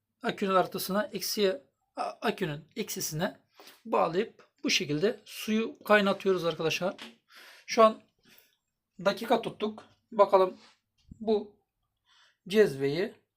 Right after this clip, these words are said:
kaç dakikada kaynatacak? Yani bir kup bardağımız bunu kaç dakikada kaynatacak? Onu göreceğiz şu an. Arkadaşlar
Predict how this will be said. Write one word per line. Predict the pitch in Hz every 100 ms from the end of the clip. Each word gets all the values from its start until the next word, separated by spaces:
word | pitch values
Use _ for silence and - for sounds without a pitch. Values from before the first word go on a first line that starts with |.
| _ _ _
kaç | 220 214 214
dakikada | 170 - - 151 180 226 - -
kaynatacak? | 190 170 143 143 185 202
Yani | 185 175 175
bir | 214 214 - _ - - _
kup | - 185 147
bardağımız | 175 180 180 170 - - - _ _ _ _ _ _ _ - - - - _ -
bunu | 240 220 - - -
kaç | 262 233
dakikada | 247 - 180 160 156
kaynatacak? | - 208 143 139 208 - - - - _
Onu | 277 262 196
göreceğiz | 175 156 147
şu | -
an. | 175 247 - _ _ _ _ _ _ _ - - _ _ _ - - - - - - - - - - - - - _ _ _ _ _ - - - - - -
Arkadaşlar | 190 214 208 - -